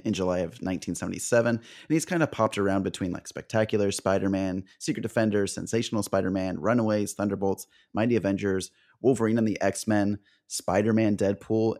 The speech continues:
and of course, Ant-Man. You know, gotta be insect versus insect. But he hasn't really gotten that formative run, 'cause when he does show up, it's either one or two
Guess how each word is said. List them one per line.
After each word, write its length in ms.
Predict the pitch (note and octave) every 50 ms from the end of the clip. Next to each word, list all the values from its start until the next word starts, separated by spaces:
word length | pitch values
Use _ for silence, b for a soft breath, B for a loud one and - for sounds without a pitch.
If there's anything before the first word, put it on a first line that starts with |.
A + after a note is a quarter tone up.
| _ -
and 220 | A2 A2+ A2 A2
of 100 | B2+ B2
course, 300 | - - C3+ B2 A#2+ - - -
Ant-Man. 440 | G2+ F#2+ - F#2+ F#2+ F#2 G2 A#2+ -
You 140 | - B2 A2+
know, 260 | G2 F2 G#2+ A#2 -
gotta 160 | - G#2 F#2+
be 120 | F2+ G2 F2+
insect 480 | - F#2 F#2 F#2 - - G2 - -
versus 260 | - F#2+ F#2 F#2 E2+ -
insect. 540 | - F#2 F2 - - F2+ F2 - - - b b b b b b
But 220 | - C3+ B2+ - -
he 260 | - - E3 D3+ B2+
hasn't 500 | A#2+ G#2 F#2 G2+ A#2+ C#3+ G#3 C4+ G#3 -
really 480 | - G#2 A2+ A#2+ A#2+ A#2+ B2+ A2 G2 - _ _ _ -
gotten 520 | - A2 A2 A2 - A2+ A2+ A2 - - -
that 400 | F#2+ G2 G#2 F#2+ F#2 - - - _ _ _ _ _ _ _ _ _
formative 1080 | - - - - - - A#2+ G#2+ A2+ A#2+ A#2+ B2 C3 C3 B2 B2+ B2 B2 B2 A#2+ - - _ -
run, 520 | G2 F2 F2 F#2+ F#2 F#2 F#2+ A#2 D#3 D#3+
'cause 200 | - - C3 A#2
when 100 | B2+ A#2+
he 80 | A#2 F#2+
does 300 | - - G2 F2+ F#2+ -
show 160 | - C3+ C3
up, 140 | C#3 - A2+
it's 160 | G2 - -
either 220 | G#2 F#2 G#2 F#2+
one 300 | F#2 F2 F2+ F#2 F#2+ G#2
or 80 | G2+ G2
two 260 | - - - G2+ -